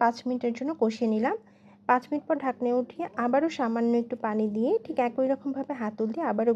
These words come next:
ঘুরিয়ে একটু নেড়ে চেড়ে দেব। এখন একটা খন্তির সাহায্যে এভাবে আমি মগজগুলোকে উল্টে দেব। মগজগুলো কিন্তু এখনও পুরোপুরি শক্ত হয়নি, যার কারণে একটু সাবধানে এইভাবে উল্টে দিতে হবে।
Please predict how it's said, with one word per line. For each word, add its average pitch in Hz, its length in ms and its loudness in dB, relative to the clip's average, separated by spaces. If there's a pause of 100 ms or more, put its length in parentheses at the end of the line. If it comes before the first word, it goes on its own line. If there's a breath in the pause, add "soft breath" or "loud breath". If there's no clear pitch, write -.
ঘুরিয়ে 226 260 -2 (100)
একটু 220 200 -8 (100)
নেড়ে 196 240 0
চেড়ে 180 220 -6
দেব। 202 100 -10 (880 loud breath)
এখন 247 160 0 (100)
একটা 294 160 -6 (120)
খন্তির 247 420 -2
সাহায্যে 240 400 -2 (200)
এভাবে 220 380 0
আমি 220 200 4
মগজগুলোকে 214 540 -2 (140)
উল্টে 208 220 -2 (120)
দেব। - 120 -6 (560 loud breath)
মগজগুলো 240 380 4
কিন্তু 254 220 0
এখনও 254 260 0
পুরোপুরি 262 320 0 (120)
শক্ত 214 220 -4 (120)
হয়নি, 233 240 0 (160)
যার 220 200 2
কারণে 226 200 0 (120)
একটু - 220 -10
সাবধানে 247 440 -2 (180)
এইভাবে 208 400 0
উল্টে 185 180 -4 (100)
দিতে 202 220 -6
হবে। 190 160 -6